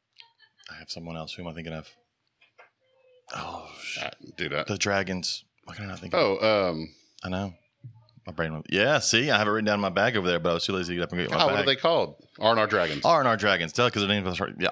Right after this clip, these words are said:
Speaker 1: R and R Dragons. And we talked about Tegus, and then we got to talk to Blake Wilson of Blake Wilson's Reptiles, which, uh, there will be an interesting story that many of the listeners will enjoy.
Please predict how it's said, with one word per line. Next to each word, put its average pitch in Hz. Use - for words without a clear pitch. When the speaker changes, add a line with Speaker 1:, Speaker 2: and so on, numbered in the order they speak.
Speaker 1:
R 131
and 143
R 127
Dragons. 113
And -
we 110
talked 101
about 87
Tegus, 123
and 156
then 220
we 214
got 175
to 135
talk 117
to 101
Blake 92
Wilson 101
of 87
Blake 92
Wilson's 90
Reptiles, 104
which, 90
uh, 82
there 127
will 151
be 135
an 135
interesting 131
story 95
that 98
many 104
of 117
the 127
listeners 107
will 101
enjoy. 87